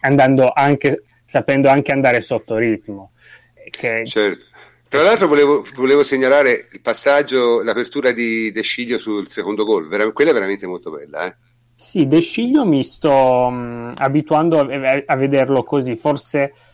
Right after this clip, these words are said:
Speaker 1: non darà mai tanta verticalità, però come terzino bloccato è molto pulito, tec-, è abbastanza, cioè pulito tecnicamente, quando acquisisce sicurezza ti, ti aiuta sotto quel punto di vista.
Speaker 2: Sì, più che altro nell'uscita, nell'uscita.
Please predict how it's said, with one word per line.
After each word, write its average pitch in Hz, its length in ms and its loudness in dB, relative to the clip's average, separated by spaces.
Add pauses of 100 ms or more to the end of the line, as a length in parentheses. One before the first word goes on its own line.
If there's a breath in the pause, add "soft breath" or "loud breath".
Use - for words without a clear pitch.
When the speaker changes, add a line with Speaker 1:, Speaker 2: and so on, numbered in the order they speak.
(220 soft breath)
Speaker 1:
non 143 200 0
darà 139 240 4
mai 143 400 -2
tanta 127 340 0
verticalità, 151 720 0
però 160 240 2
come 139 240 0
terzino 127 580 -2
bloccato 131 1200 0
è 143 100 -8
molto 147 400 2
pulito, 131 500 -2
tec-, 117 320 -4
è - 80 -4
abbastanza, 127 600 -2 (120)
cioè 120 160 -4
pulito 131 440 0
tecnicamente, 113 840 -6
quando 127 260 -4
acquisisce 123 600 -4
sicurezza 117 800 -2
ti, 107 380 -8 (300)
ti - 120 -2
aiuta 120 360 2
sotto 110 320 -8
quel 110 160 -4
punto 113 300 -6
di 110 120 0
vista. 107 480 -6 (1040 soft breath)
Speaker 2:
Sì, - 160 -8
più - 220 -12
che 156 80 0
altro 156 200 2
nell'uscita, 113 880 -2
nell'uscita. 101 720 -10